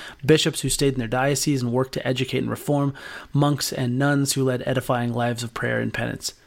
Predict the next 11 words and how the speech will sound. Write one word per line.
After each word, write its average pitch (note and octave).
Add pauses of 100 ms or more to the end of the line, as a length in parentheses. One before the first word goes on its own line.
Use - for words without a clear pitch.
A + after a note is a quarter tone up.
(300)
A C3
new, D#3
energetic, C3+
better C3+
informed C3+
Catholicism B2+
would A#2
emerge, A2+ (480)
with A#2+
a -
creed D3